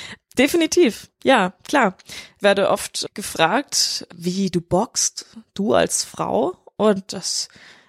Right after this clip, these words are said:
verstehe ich eigentlich gar nicht. Ich weiß zwar, dass es weniger Frauen gibt, die das machen,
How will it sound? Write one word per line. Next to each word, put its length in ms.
verstehe 480
ich 120
eigentlich 260
gar 140
nicht. 140
Ich 220
weiß 380
zwar, 200
dass 160
es 180
weniger 360
Frauen 400
gibt, 180
die 80
das 220
machen, 420